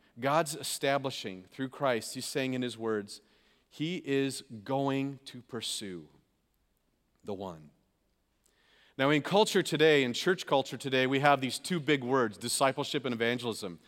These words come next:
And we've postured churches today. Which kind of church are you? Are you a discipling church? Are you? And then there's a measuring about churches, believe it or not. It's gross.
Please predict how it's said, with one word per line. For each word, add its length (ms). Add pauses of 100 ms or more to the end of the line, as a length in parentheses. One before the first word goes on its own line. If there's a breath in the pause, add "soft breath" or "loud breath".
(360 loud breath)
And 160
we've 220
postured 640
churches 480
today. 480 (440 soft breath)
Which 220
kind 160
of 60
church 300
are 120
you? 320
Are 60
you 80
a 20
discipling 560
church? 400
Are 60
you? 180 (320 loud breath)
And 160
then 80
there's 220
a 20
measuring 680
about 280
churches, 440
believe 260
it 60
or 40
not. 200
It's 120
gross. 680